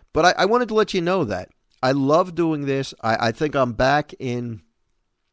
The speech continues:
I got my inspiration back. Remember, for a while, I was feeling a little burned out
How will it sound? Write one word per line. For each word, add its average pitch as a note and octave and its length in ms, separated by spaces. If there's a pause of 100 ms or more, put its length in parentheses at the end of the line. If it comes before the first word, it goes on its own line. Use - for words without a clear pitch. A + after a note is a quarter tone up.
(180)
I C#3+ 60
got C#3+ 140
my D3 80
inspiration D3 640
back. C3 220
Remember, C3+ 240
for D3 160
a C#3+ 40
while, C#3+ 360
I C#3 40
was B2 140
feeling C3+ 320
a B2 60
little B2+ 160
burned C3 360
out C3 320